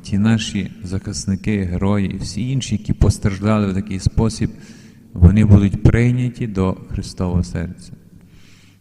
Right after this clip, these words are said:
будуть обмиті в Христовій крові, в Христових ранах занурені.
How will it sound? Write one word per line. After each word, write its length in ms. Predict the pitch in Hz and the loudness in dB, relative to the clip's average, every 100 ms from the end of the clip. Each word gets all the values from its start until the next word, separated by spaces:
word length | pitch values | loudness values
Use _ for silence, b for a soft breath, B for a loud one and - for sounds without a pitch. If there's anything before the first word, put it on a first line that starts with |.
| _ | _
будуть 360 | 92 107 113 | 4 4 4
обмиті 500 | 110 101 98 127 120 | 0 0 2 0 -2
в 80 | 117 | -2
Христовій 560 | - 95 - - 104 98 | -2 -2 -6 -4 -4 -4
крові, 400 | - 90 85 82 | -4 -4 -4 -6
в 80 | 76 | -8
Христових 720 | - 92 - 107 98 95 - | -6 -6 -4 -2 -2 -2 -6
ранах 400 | 101 110 113 95 | -6 -4 -4 -4
занурені. 520 | 98 110 101 87 | -4 -4 -4 -6